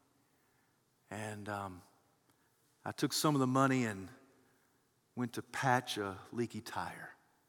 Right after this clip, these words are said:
Lynn did not press charges, but I'll tell you what she did do. She introduced him to Jesus. She said, "Uh,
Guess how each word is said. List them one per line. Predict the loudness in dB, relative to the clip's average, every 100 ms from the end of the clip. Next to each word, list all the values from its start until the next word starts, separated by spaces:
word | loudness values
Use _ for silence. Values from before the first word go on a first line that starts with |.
| _ _ _ _ _ _ _ _ _ _ _ _ _ _ _ _ _ _ _ _ _ _ -20 _ _ -6
Lynn | -2 0 -2 -8 -20 -4
did | 0 0
not | 2 0 0 -4
press | -6 -6
charges, | -8 -6 -6 -8 -12 -12 _ _ _ _ _ _ _ _ _ _ _ _ _
but | -2
I'll | -2
tell | 2 2
you |
what | 2 0
she | -4
did | -4 -4
do. | -6 -12 -14 _ _ _ _ _ _ _ _ _ _ _ _ _ _ _ _ _ _ -16
She | -6 -2
introduced | 0 0 -2 -2
him | -6
to | -6
Jesus. | -10 -12 -14 -14 -16 -18 _ _ _ _ _ _ _ _ _ _ _ _ -16 -4
She | -2 2
said, | 4 4
"Uh, | 2